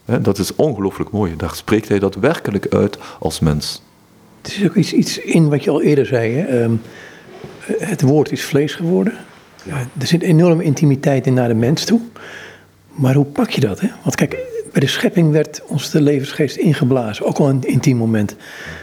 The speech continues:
Speaker 2: Eh, dan hebben we het lichtelijk verknoeid, om het zo maar te zeggen. Maar goed, het gaat me even om, om het feit van...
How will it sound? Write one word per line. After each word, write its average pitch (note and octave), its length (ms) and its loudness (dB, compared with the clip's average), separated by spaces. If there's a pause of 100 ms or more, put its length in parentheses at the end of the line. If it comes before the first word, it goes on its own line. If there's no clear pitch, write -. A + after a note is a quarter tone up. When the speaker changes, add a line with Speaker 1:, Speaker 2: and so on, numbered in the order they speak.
(160)
Speaker 2:
Eh, - 80 -8
dan A#2 240 2
hebben B2 220 2
we - 60 -8
het - 20 -4 (360)
lichtelijk C#3 500 0
verknoeid, C#3+ 380 0
om F3 60 2
het D#3+ 80 2
zo E3+ 80 0
maar E3+ 100 2
te D3+ 80 0
zeggen. D#3 220 2 (320)
Maar - 100 2
goed, A3+ 120 4 (100)
het - 120 -6
gaat F3+ 140 2
me F#3+ 120 2
even F3 220 2
om, D#3+ 120 4
om F3+ 120 0
het D3 100 2
feit D3+ 260 2
van... C3 220 0